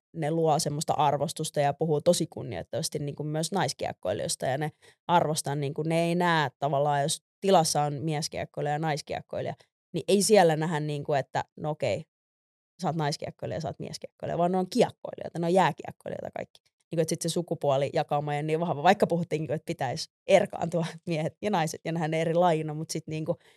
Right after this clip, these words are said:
ehkä ite toivon, niinku, että ne nähdään niinku omina huippu-urheiluina, mut sitten kentän ulkopuolella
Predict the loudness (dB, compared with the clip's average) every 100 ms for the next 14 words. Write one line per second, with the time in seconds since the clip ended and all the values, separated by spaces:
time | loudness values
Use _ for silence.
0 | _ -10 -2 0 0 -2 0 0 -2 -4
1 | -6 -4 -4 -4 -4 -4 -4 -2 -2 -2
2 | -4 -6 -4 -4 -4 -10 -6 -4 -2 -2
3 | -2 -4 -4 -6 -6 -6 -8 -8 -8 -8
4 | 0 0 0 -2 2 2 2 -2 -4 -4
5 | -4 -4 -6